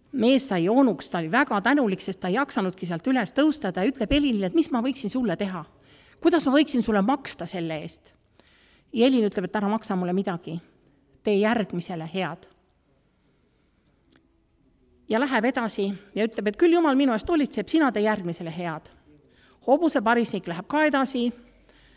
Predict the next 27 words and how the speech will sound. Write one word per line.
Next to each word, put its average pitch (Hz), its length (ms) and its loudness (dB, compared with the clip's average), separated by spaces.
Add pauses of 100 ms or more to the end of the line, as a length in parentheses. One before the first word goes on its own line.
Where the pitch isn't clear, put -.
(320)
Natukese 254 400 0
aja 240 120 2
pärast 190 380 0
istub 185 260 -4
ta 202 100 -2
jälle 294 320 6
maha 240 280 2
einet 220 400 2
võtma 196 400 -4
ja 170 160 -4
vaatab, 240 400 2
et 175 120 -4
tuleb 240 420 2
üks - 260 -10
perutav 240 640 2
hobune, 254 440 2
sellel 185 280 0
on 175 80 -2
kaless 190 480 0
taga 214 380 -2 (400)
ja 175 100 0
hobune 226 320 2
perutab 254 480 2
ikkagi 190 320 -2
niimoodi, 208 400 2
et - 260 -8
praktiliselt 196 800 -2